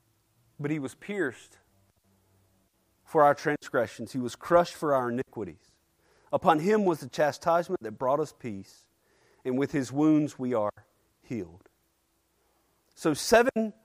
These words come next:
words here that are used to describe the punishment that the Son endured from the Father because of our sins. Stricken, smitten, afflicted, pierced,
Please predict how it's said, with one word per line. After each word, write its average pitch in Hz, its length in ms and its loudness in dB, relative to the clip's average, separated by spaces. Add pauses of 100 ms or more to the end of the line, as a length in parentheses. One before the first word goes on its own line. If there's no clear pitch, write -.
(220)
words 170 420 6
here 135 160 -4
that 127 140 -4
are 123 40 -2
used 160 460 -6
to 151 80 -6
describe 139 680 2 (280)
the 117 80 -6
punishment 170 680 0 (360)
that 143 100 -8
the 135 80 -6
Son 170 260 0
endured 139 480 -4
from 120 440 -4 (560)
the 139 80 -10
Father 156 420 4 (1120)
because 139 240 2
of 127 100 -8 (100)
our 147 460 6 (380)
sins. 143 460 0 (760)
Stricken, 117 600 0 (340)
smitten, 151 600 0 (360)
afflicted, 143 600 -2 (480)
pierced, 170 500 -4